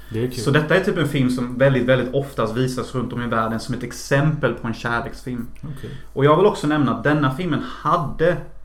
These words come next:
Speaker 2: varit med på min topp tio, men eftersom det var typ tre, fyra år sedan jag såg den sist, så valde jag att inte ta med den på grund av reglerna vi etablerade.
Speaker 1: Yes.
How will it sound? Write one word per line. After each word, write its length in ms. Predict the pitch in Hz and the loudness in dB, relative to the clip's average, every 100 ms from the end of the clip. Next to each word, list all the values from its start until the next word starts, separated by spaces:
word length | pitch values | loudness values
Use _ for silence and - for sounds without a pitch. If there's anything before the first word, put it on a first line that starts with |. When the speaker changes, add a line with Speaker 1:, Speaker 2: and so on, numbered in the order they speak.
| - - - - - - - | -16 -18 -20 -20 -18 -16 -10
Speaker 2:
varit 220 | 123 131 | -2 2
med 200 | 139 123 | 2 2
på 60 | 127 | 0
min 160 | 120 - | -2 -2
topp 200 | 120 - | -8 -4
tio, 240 | 123 113 | -2 0
men 240 | 117 135 147 | 0 0 -2
eftersom 320 | 139 - 143 | -4 -2 0
det 60 | |
var 180 | 139 120 | 2 0
typ 160 | - 160 | -4 -8
tre, 240 | - 143 | -2 -2
fyra 260 | 135 143 123 | 0 0 0
år 140 | 117 | -2
sedan 140 | 110 110 | -4 -8
jag 80 | 104 | -10
såg 320 | - 117 117 | -6 -6 -4
den 100 | 156 | -4
sist, 360 | - 104 - - - - | -6 -8 -10 -16 -16 -12
så 160 | - | -8
valde 300 | 123 135 127 | 4 6 6
jag 80 | 113 | 4
att 60 | 123 | 2
inte 260 | 127 123 | -2 -2
ta 80 | 117 | -4
med 340 | 110 110 110 117 | -4 -2 -4 -4
den 100 | 120 - - | -6 -10 -6
på 100 | 123 | -4
grund 340 | 127 135 117 | 2 2 4
av 120 | 110 107 | 2 0
reglerna 440 | 113 107 110 110 | 0 0 -4 -6
vi 80 | 113 | -8
etablerade. 640 | - 78 - - 69 135 - - - - - - - - - - - | -10 -10 -10 -10 -10 -10 -10 -12 -14 -14 -10 -10 -8 -8 -6 -6 -4
Speaker 1:
Yes. 380 | 101 90 - | -2 -4 -8